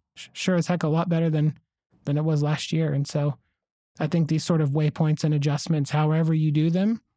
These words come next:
really help in the long term. And I'll share one quote really quick from my favorite chef, Gordon Ramsay. He said this on Hell's Kitchen a lot.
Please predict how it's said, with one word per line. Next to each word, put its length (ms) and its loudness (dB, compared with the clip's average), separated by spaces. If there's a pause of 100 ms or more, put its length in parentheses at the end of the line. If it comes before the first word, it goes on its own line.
(500)
really 500 2
help 380 -2
in 100 0
the 80 0
long 280 0
term. 300 -4 (460)
And 100 2
I'll 80 2
share 220 2
one 220 0
quote 320 -2 (420)
really 220 -2
quick 320 -4
from 440 -2 (280)
my 160 -2
favorite 360 0
chef, 440 -2
Gordon 260 2
Ramsay. 420 2 (520)
He 140 0
said 180 -2
this 180 -2
on 100 0
Hell's 260 0
Kitchen 280 -2
a 80 0
lot. 320 -2